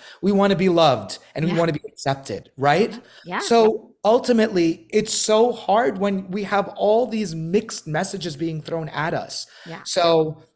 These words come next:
Speaker 1: as you said, if we, if we realize that and have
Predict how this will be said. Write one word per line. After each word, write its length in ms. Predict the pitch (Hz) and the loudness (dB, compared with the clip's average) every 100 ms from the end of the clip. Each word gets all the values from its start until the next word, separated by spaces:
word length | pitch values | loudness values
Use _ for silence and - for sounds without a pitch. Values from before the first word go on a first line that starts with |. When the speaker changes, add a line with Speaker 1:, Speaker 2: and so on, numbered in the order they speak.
| _ | _
Speaker 1:
as 220 | 165 160 143 | -2 0 0
you 160 | 196 | -2
said, 640 | 196 - 175 180 120 117 _ _ _ _ _ _ _ | -2 2 4 4 2 -6 _ _ _ _ _ _ _
if 200 | 160 - | -6 -4
we, 200 | 160 135 147 151 165 | -6 -8 -12 -12 -6
if 200 | 147 151 | -6 -4
we 160 | 147 | -4
realize 680 | 135 147 185 185 165 156 - | -2 0 2 4 4 2 0
that 380 | 135 127 131 - | 0 2 0 -2
and 140 | 143 | -4
have 320 | 147 143 147 | -2 -2 -4